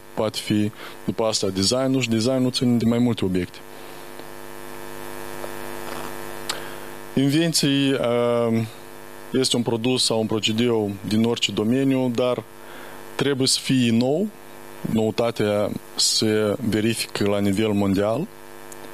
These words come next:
și, în ultimul rând, să fie o ac-, să aibă o activitate inventivă și să fie aplicabilă industrial.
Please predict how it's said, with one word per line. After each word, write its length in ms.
și, 440
în 80
ultimul 380
rând, 200
să 160
fie 300
o 120
ac-, 100
să 160
aibă 500
o 120
activitate 540
inventivă 540
și 400
să 180
fie 220
aplicabilă 600
industrial. 560